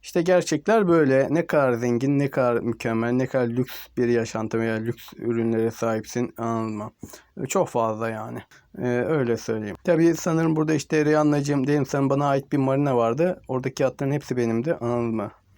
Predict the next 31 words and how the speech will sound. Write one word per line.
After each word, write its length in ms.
Yani 240
üç 300
yüz 120
adet 320
yat 240
vardı 240
sanırım 340
marinede, 500
anladın 400
mı? 160
Üç 200
yüzü 240
de 120
bana 180
ait 260
yattı 420
bunlar. 320
Büyük, 540
çeşitli 440
büyüklüklerde, 640
anladın 440
mı? 160
Ee, 200
işte 360
öyle 260
yani. 260
Üç 180
yüz 100
civarıydı 500
yani 220
sanırım. 320